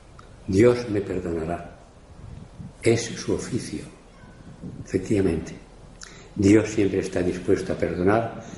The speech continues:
a quien acude a Él con humildad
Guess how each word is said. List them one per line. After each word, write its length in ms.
a 120
quien 560
acude 360
a 80
Él 300
con 100
humildad 520